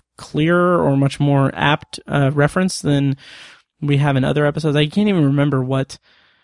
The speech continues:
uh, Dingle as a company is in other episodes of this series. It's been so long. So, of the, of this new season. And then, uh, my last Easter egg is kind of a, just a very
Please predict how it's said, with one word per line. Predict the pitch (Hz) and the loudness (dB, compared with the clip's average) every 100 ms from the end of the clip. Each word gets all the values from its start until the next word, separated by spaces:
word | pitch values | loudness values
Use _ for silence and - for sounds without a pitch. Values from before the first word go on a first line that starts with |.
| _ _ _ _ _ - | _ _ _ _ _ -2
uh, | 135 131 127 131 143 | 0 2 0 -4 -2
Dingle | 147 139 139 135 135 139 - _ _ _ | 0 2 0 0 -2 -6 -14 _ _ _
as | 135 | -4
a | 139 | -2
company | 156 135 131 135 | -2 -2 -2 0
is | 139 127 | 0 0
in | 131 | 0
other | 127 135 | 0 0
episodes | 135 135 135 135 139 | -2 -2 0 -2 -2
of | - 139 | -4 -2
this | 151 | -2
series. | - 135 143 143 - | -2 -2 0 -2 -4
It's | - | -6
been | - 135 | -4 -2
so | 135 | 0
long. | 135 147 147 | 0 -2 0
So, | 151 143 - _ _ _ - | 2 2 0 _ _ _ 0
of | 143 | 0
the, | 139 135 | 2 0
of | 135 | 0
this | 135 135 143 | 0 -2 -2
new | 147 139 131 | 2 2 2
season. | - 139 - 160 - - - - - - | 0 -2 -4 -8 -12 -20 -20 -20 -20 -6
And | 165 | -2
then, | 170 170 165 | 0 0 -2
uh, | 165 151 147 147 | -2 -2 0 0
my | 143 147 | 0 0
last | 220 254 247 | 0 -2 -4
Easter | 240 - 233 | -6 -2 -2
egg | 254 254 | -2 -2
is | 160 156 156 151 147 135 - - | 0 0 2 2 0 -4 -10 -6
kind | 170 160 | -2 0
of | 143 | 2
a, | |
just | 143 - | 0 0
a | 143 139 135 | 2 2 0
very | 147 156 156 151 156 135 | -2 0 2 2 0 -4